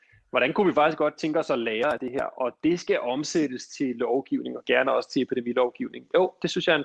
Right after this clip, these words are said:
fin pointe. Og det gør også, øh, måske også en del af forklaringen på, hvorfor det kan være lidt svært at tale om lige nu. Øh, fordi, øh, alle diskussioner helt automatisk kommer til at handle om en siddende regerings håndtering af en igangværende epidemi,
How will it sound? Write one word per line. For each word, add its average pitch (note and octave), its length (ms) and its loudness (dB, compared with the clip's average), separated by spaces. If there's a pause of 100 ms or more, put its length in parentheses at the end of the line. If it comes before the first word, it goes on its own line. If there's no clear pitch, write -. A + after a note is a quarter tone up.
fin - 200 -8
pointe. C3+ 300 2 (360)
Og - 80 2
det C#3+ 100 2
gør F#3+ 80 6
også, F3 440 2
øh, C#3 280 0
måske C3+ 400 -6
også D3+ 200 -2
en - 40 -12 (120)
del D#3 80 -6
af D3+ 60 -4
forklaringen C#3 340 -6
på, D3+ 180 -2
hvorfor C3+ 220 -2
det D#3+ 160 -4
kan D#3 100 -2
være C3 160 0
lidt C3+ 140 -6
svært - 240 -2
at D#3 60 -6
tale D#3 200 -2
om C3+ 120 -2 (160)
lige D#3 160 -2
nu. D#3+ 300 2 (580)
Øh, A#2+ 300 2 (100)
fordi, F3 500 -2
øh, C#3 280 2
alle F#3+ 200 4
diskussioner - 640 -2
helt F#3+ 220 2
automatisk D3 680 2
kommer C#3 260 0
til - 140 0
at C#3 100 2
handle C#3+ 420 0
om A#2+ 320 -4 (100)
en B2 200 -4
siddende C#3+ 380 2
regerings D3 460 0
håndtering C#3 580 -4
af C3+ 60 2
en B2 80 0
igangværende B2+ 560 2
epidemi, C3 420 -4